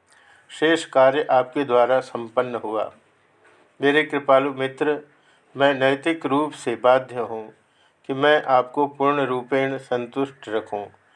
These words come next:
लेकिन बाकी दुनिया की मैं चिंता नहीं करता कि वह मेरे बारे में क्या कहती है। सन्यासी को आत्मरक्षा की चिंता नहीं करनी चाहिए। अतः मैं आपसे विनती करता हूँ कि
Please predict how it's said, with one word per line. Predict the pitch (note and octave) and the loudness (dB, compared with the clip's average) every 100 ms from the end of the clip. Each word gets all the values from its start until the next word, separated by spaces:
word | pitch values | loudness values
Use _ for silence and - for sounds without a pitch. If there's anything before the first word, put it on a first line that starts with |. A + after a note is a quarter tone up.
| _ _ | _ _
लेकिन | C#3 C#3 D3 B2+ | -6 -4 -4 2
बाकी | B2+ B2+ C#3 D3+ | 2 2 -2 -10
दुनिया | B2 C3+ C#3+ D3 | -8 -4 -2 -2
की | D3 A#2 A2+ - _ _ _ - | -4 -10 -10 -14 _ _ _ -2
मैं | C#3+ | -2
चिंता | C#3+ C3 B2 C#3 | 0 -4 -2 0
नहीं | C3+ A2 A#2+ | 0 -2 -6
करता | B2+ A2+ - A2 A2 - - | -2 -2 0 -4 -4 -10 -12
कि | B2+ | -6
वह | C3 C#3 | -2 -2
मेरे | C3 A#2+ B2+ C#3 C3+ _ | -4 -4 -4 -4 -8 _
बारे | A#2+ B2 C3 | 2 2 2
में | C3 A2 A2+ _ _ _ _ - | -4 -8 -12 _ _ _ _ 0
क्या | C#3 | 2
कहती | C3+ A#2 A#2 B2 | 2 -2 -6 -8
है। | G#2+ G#2 G#2+ - _ _ _ _ _ _ | -6 -6 -8 -16 _ _ _ _ _ _
सन्यासी | - C#3 C#3+ C#3 C#3 E3 | -4 -2 2 2 2 -2
को | E3 D#3 | -2 -2
आत्मरक्षा | - C3+ C3+ C#3+ C#3 B2 - C#3+ | 4 4 4 0 0 0 -2 -4
की | C#3 C#3 | -4 -8
चिंता | C3+ A#2+ A#2 C#3 | -8 -8 -2 -2
नहीं | A#2+ C3 | -2 -6
करनी | C3+ A#2 A2+ | -2 -2 -4
चाहिए। | G#2+ G#2+ G#2 F#2+ F#2+ - _ _ _ _ - | -4 -2 -2 -4 -10 -14 _ _ _ _ -4
अतः | C#3 D3+ D3+ | 0 2 2
मैं | C#3+ C#3 | 0 0
आपसे | C#3 C3+ C3 C#3+ | 2 2 2 -6
विनती | A#2+ B2 B2+ D#3+ | -4 -6 -4 -4
करता | D3+ C3+ - B2 | 0 -2 0 -4
हूँ | A#2+ C3 C#3+ C#3+ _ - _ - | -2 -6 -8 -14 _ -20 _ -6
कि | C#3 C#3+ | -4 -2